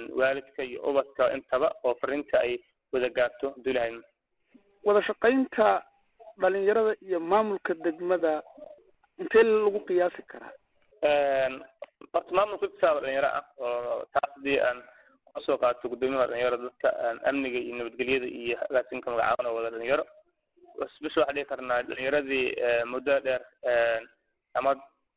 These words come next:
Speaker 1: tobanka sano u dambeysayba ka shaqeynaysay arrimaha nabadgelyada inay ugu badan yihiin dadka ku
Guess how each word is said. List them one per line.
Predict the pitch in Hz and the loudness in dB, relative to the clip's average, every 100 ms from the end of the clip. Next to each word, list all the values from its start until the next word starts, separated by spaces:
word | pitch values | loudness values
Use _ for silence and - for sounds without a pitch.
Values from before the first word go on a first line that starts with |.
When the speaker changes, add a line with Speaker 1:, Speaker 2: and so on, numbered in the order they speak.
| - | -4
Speaker 1:
tobanka | 151 165 | -4 -2
sano | - 147 | -2 -2
u | |
dambeysayba | 139 139 131 135 | 0 -2 -2 -4
ka | 127 147 | -4 -4
shaqeynaysay | 135 131 131 - 123 | -4 -4 -4 -2 0
arrimaha | 123 135 135 | 0 0 -4
nabadgelyada | 123 120 123 123 123 | -6 -6 -2 -2 -2
inay | 131 | -6
ugu | 131 | -6
badan | 135 127 131 | -4 -4 -4
yihiin | 120 120 113 _ _ _ _ | -8 -14 -20 _ _ _ _
dadka | 135 | -10
ku | - | -10